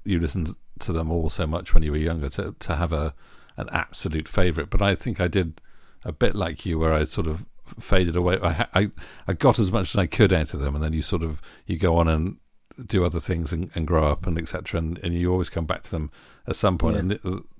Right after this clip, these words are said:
Speaker 1: the time that I did was when my two daughters were quite young and,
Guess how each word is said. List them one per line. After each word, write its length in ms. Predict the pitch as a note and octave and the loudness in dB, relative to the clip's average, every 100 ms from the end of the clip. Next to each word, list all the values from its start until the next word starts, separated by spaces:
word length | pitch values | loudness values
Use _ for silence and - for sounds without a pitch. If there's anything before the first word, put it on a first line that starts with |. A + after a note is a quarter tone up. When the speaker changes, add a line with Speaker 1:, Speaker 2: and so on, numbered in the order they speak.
| - | -14
Speaker 1:
the 200 | G#2 F#2 | -8 -6
time 300 | - G#2 F#2 | 0 2 2
that 100 | F2 | 2
I 140 | F#2 | 2
did 180 | F2+ E2+ | 2 0
was 160 | E2 - | 0 2
when 280 | G2+ E2+ D#2 - - - - | 2 0 -2 -10 -20 -20 -6
my 100 | F2+ | -4
two 200 | - G2 | -2 0
daughters 440 | F#2+ F#2 - E2+ | 2 0 0 0
were 140 | - D#2 | 2 2
quite 280 | - G2 F2 | 2 0 2
young 340 | F2 F2 F2+ - | -2 -2 -4 -4
and, 360 | F2+ F2 D#2 | -4 -4 -6